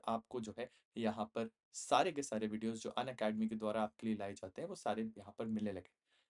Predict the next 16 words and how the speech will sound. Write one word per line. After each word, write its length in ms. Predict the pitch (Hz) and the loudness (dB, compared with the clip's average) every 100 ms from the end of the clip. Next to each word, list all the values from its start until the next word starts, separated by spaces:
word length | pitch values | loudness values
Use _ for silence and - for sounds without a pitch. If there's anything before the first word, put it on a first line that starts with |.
| _ _ | _ _
अ, 240 | 127 127 120 - | 4 6 6 4
जी 180 | 139 160 | 2 4
गाइस, 260 | 123 110 | 4 2
so 100 | 147 | 2
let 120 | 151 156 | 2 2
me 100 | 180 | 0
tell 180 | 175 175 | 0 4
you 180 | 202 202 | 6 8
that 200 | 160 147 | 6 4
when 140 | 147 156 | 2 2
we 80 | 156 | 4
talk 200 | 151 151 | 4 4
about 200 | 151 151 | 2 2
the 160 | 151 | 0
एलिट 300 | 127 131 139 | 0 2 2
examination, 760 | 151 135 139 135 139 139 - 190 | 2 2 2 2 0 0 0 -2